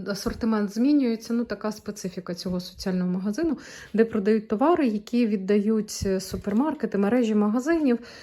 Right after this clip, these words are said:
Фермери, е, діляться ось частиною своєї продукції, м, і таким чином є можливість для людей, які цього потребують, р-, різним верствам населення,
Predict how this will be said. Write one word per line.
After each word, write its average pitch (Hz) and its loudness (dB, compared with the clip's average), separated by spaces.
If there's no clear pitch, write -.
Фермери, 254 6
е, 196 2
діляться 190 0
ось 180 -2
частиною 190 -2
своєї 190 0
продукції, 214 -2
м, 196 -2
і 214 2
таким 208 0
чином 220 2
є 202 2
можливість 202 2
для 196 0
людей, 190 2
які 175 -6
цього 185 -4
потребують, 220 -2
р-, 180 -2
різним 196 2
верствам 185 -4
населення, 214 -2